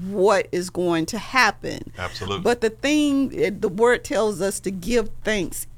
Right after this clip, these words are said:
Speaker 1: in everything, because let's be thankful that we can go to the gas station.
Speaker 2: Right.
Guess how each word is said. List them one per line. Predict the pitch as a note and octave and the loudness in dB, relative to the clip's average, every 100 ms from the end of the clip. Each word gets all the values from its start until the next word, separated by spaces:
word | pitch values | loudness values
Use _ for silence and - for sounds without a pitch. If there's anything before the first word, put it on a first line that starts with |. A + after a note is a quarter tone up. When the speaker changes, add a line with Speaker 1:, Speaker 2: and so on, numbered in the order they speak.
| - | -8
Speaker 1:
in | F#3 C4 D4 D4 C#4+ - - | -2 2 4 4 2 0 0
everything, | E3 E3 C3+ D3 - - C#3+ C#3 D3 | 2 2 -2 -4 -4 -2 0 0 0
because | E3+ D#3 - G#3 E3 D#3 - - - - | 0 -2 0 2 4 2 -4 -18 -12 0
let's | C4 - | 0 0
be | - - - E3+ F#3+ B3+ | -8 -12 -10 -8 -4 -4
thankful | - B3+ C4+ - F#3 | 0 0 0 0 0
that | E3+ F#3 - | 2 0 0
we | G3 | -6
can | F3 - D#4 F4 G3 F3+ | -6 -2 0 0 0 0
go | F#3 | 0
to | D#3 - | 0 -2
the | D#3 | -2
gas | D#3+ C3+ G2+ | 0 -2 -4
station. | - C#3+ A2 - G2 | -6 -4 -4 -2 0
Speaker 2:
Right. | E2 | 0